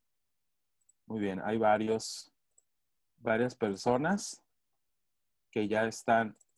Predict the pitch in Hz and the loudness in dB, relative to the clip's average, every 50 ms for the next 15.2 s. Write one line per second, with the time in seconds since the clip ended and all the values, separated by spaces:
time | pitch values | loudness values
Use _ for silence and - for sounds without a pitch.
0 | _ _ - 120 113 110 92 - 101 98 - 110 107 113 - - 127 131 127 - | _ _ -4 -2 -2 -2 -2 -2 -4 -2 -2 -4 -6 -6 -6 -4 -6 -6 -6 -8
1 | - - 104 95 98 101 98 - - 110 107 - - _ _ _ _ - 107 101 | -6 -6 -4 -4 -2 -4 -4 -6 -8 -14 -14 -14 -16 _ _ _ _ -10 -8 -8
2 | 98 98 - 98 92 85 85 90 92 92 - - _ 98 104 98 101 95 _ _ | -8 -8 -8 -8 -8 -6 -6 -8 -8 -10 -10 -12 _ -10 -8 -8 -8 -8 _ _
3 | _ - 110 104 98 92 - - 90 90 - 80 80 78 73 - - 82 82 85 | _ -12 -10 -10 -10 -10 -10 -10 -12 -12 -12 -16 -18 -20 -18 -16 -16 -14 -12 -8
4 | 107 127 151 147 - _ _ _ _ _ _ _ _ _ _ _ _ - - - | -8 -8 -8 -8 -12 _ _ _ _ _ _ _ _ _ _ _ _ -20 -20 -20
5 | - - 101 120 127 135 139 135 - - - - - _ - - - - _ _ | -14 -12 -12 -10 -10 -10 -12 -14 -16 -18 -20 -20 -20 _ -20 -20 -20 -20 _ _
6 | - - _ - 87 87 87 82 82 - _ - - 82 80 - - - 131 139 | -20 -20 _ -20 -18 -16 -16 -16 -18 -20 _ -20 -20 -20 -20 -12 -2 2 4 6
7 | 156 165 - _ - - - _ _ _ _ _ _ _ _ _ _ _ _ _ | 4 4 2 _ -20 -20 -20 _ _ _ _ _ _ _ _ _ _ _ _ _
8 | _ _ _ _ _ _ _ _ _ _ _ _ _ _ _ _ _ _ _ _ | _ _ _ _ _ _ _ _ _ _ _ _ _ _ _ _ _ _ _ _
9 | _ _ _ _ _ _ _ _ _ - - 139 151 156 151 - - 120 117 110 | _ _ _ _ _ _ _ _ _ 0 4 4 4 4 2 2 2 4 4 4
10 | 113 101 - 113 - 113 104 - 117 104 - 107 110 123 131 123 - - 113 101 | 2 2 0 0 0 0 0 0 -2 -2 2 4 4 4 4 2 -2 -2 -2 2
11 | - 107 117 117 - - 147 143 - - 120 107 104 101 104 110 113 110 104 98 | 2 2 2 0 0 -2 -2 0 2 2 2 2 2 2 2 4 4 4 2 0
12 | - 107 101 101 113 123 135 143 143 143 147 135 117 123 117 110 107 107 101 - | -2 -2 0 0 2 2 2 0 0 0 -2 0 2 2 4 4 2 -2 -2 -2
13 | 104 98 92 - 135 151 147 156 143 127 107 101 - 98 92 104 117 - - 131 | -4 -4 -2 0 -2 0 0 -2 -2 -2 -4 -2 -2 -2 0 -2 -2 -2 -2 0
14 | 123 113 101 90 - - 107 101 104 98 - - 135 147 160 190 202 202 - - | 0 0 0 -2 -6 -6 -4 -4 -4 -4 0 2 4 6 6 6 6 4 0 -8
15 | - - _ | -12 -14 _